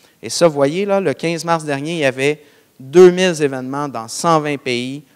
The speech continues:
un point quatre million de jeunes qui sont sortis dans les rues pour faire la grève pour le climat, qui ont dit, nous, on veut que les politiciens se réveillent. Un point quatre million de personnes sont sorties dans les rues. C'est la plus grande manifestation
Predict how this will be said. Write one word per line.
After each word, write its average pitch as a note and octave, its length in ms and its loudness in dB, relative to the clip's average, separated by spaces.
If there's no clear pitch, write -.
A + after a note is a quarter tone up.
un E3 120 0
point D#3 220 -4
quatre - 300 0
million C#3+ 480 -8
de A2+ 140 -10
jeunes C3+ 440 -10
qui - 80 -16
sont A#2 160 -12
sortis - 400 -8
dans C3 140 -8
les A2+ 100 -12
rues D3 160 -10
pour - 160 -20
faire C3 380 0
la A#2 160 -8
grève C#3+ 380 0
pour B2 140 -12
le A#2 100 -10
climat, A#2 340 -12
qui C3 140 -16
ont A2 100 -14
dit, B2+ 320 -16
nous, D#3 140 -4
on C3+ 160 -2
veut C3+ 180 -6
que C#3 60 -12
les B2 80 -10
politiciens A#2 420 -12
se - 80 -12
réveillent. C3+ 440 -2
Un E3+ 140 2
point E3 240 -4
quatre D#3+ 300 -2
million D#3 340 -2
de D#3 40 -16
personnes D3+ 540 -8
sont B2 140 -14
sorties - 420 -10
dans C#3+ 160 -2
les A#2 180 -8
rues. C3+ 240 -6
C'est D3+ 140 -12
la G#2+ 100 -8
plus C#3+ 160 -6
grande D#3 320 -2
manifestation C3+ 1080 -10